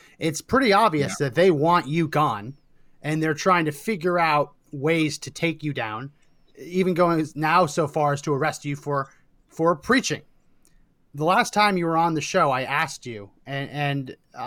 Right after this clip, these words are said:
Speaker 1: I, I didn't expect you to say yes because you're a modest guy,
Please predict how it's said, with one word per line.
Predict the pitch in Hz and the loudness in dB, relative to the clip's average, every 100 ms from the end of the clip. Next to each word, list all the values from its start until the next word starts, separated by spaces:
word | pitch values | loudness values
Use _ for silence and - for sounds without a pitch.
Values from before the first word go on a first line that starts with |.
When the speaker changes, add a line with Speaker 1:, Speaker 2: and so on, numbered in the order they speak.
| - | -8
Speaker 1:
I, | 170 170 - | -2 -2 0
I | 180 | 0
didn't | 214 | 0
expect | 170 - - 160 - | -2 -2 -4 -4 -4
you | 139 | -8
to | |
say | 123 151 | -6 -4
yes | 127 123 110 - | -2 -2 -6 -8
because | 127 - 120 - _ _ | -12 -8 -10 -12 _ _
you're | 143 | -2
a | 143 | 0
modest | 135 127 123 - | 2 0 -2 -4
guy, | 107 101 | -6 -8